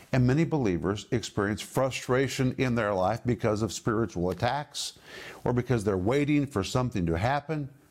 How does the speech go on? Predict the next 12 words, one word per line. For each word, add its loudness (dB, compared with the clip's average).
Just 2
frustration 0
on 2
so 0
many 2
different 0
levels. 0
And 0
that's -2
what 2
these 4
believers 0